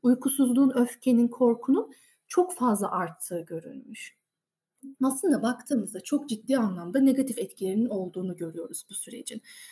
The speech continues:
Dolayısıyla da bu languishing gibi halsizlik, durgunluk, can sıkıntısı,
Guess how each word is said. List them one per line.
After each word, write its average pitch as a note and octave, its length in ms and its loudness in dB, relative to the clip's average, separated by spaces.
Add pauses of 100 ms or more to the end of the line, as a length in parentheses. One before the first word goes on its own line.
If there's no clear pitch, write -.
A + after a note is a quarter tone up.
(140)
Dolayısıyla C4 600 4
da G3+ 160 -2
bu A3 260 -2
languishing C4+ 600 4
gibi D#3+ 380 -8 (260)
halsizlik, G3 920 -4
durgunluk, G3 840 0 (100)
can A3 240 2
sıkıntısı, F3+ 1080 -6